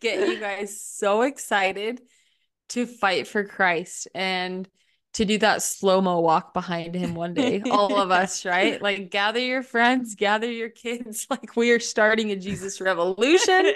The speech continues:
Speaker 2: <laughs> Yeah.
Speaker 1: It's starting today,
Speaker 2: <laughs>
Speaker 1: right now. I don't know how we're gonna do it, but I am, like, I always say that to my husband too. I'm like, "We just gotta start this." Like, <laughs> I'm like,
Speaker 2: <laughs> Yeah.
Speaker 1: "It's going on already." But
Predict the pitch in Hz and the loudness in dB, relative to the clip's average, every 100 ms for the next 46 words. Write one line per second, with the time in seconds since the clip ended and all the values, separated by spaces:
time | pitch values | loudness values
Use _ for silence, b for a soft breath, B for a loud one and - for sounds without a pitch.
0 | - 285 330 - 214 - - 226 214 - | -2 -6 -6 -6 -12 -12 0 0 2 2
1 | 220 208 196 - 202 180 220 247 285 269 | 2 2 -4 -6 -10 -4 0 2 2 0
2 | 214 180 - 202 220 247 294 349 359 _ | 0 0 -4 -2 0 2 0 -2 -8 _
3 | _ _ _ - 226 233 220 208 214 226 | _ _ _ -6 -4 -2 0 2 4 4
4 | 240 240 226 214 226 262 202 196 - 202 | 2 0 0 0 0 -4 -6 -6 -2 -2
5 | 208 208 190 180 175 - _ - 220 220 | -2 -6 -8 -12 -14 -18 _ -2 2 2
6 | 220 190 170 - 185 175 170 175 175 175 | 0 -2 -4 -6 -12 -10 -10 -10 -10 -12
7 | 165 240 226 220 202 156 - - - 269 | -4 0 2 0 -2 -2 0 0 4 4
8 | 262 269 269 - 196 - - 392 427 349 | 4 0 0 -4 -8 -14 -10 -2 0 0
9 | 180 _ - 359 339 330 285 269 214 233 | -4 _ 0 2 0 -2 -2 -4 -4 -6
10 | 196 202 180 185 160 151 156 160 208 220 | -6 -6 -2 -2 -2 -8 -14 -12 -12 -4
11 | - 269 | 4 4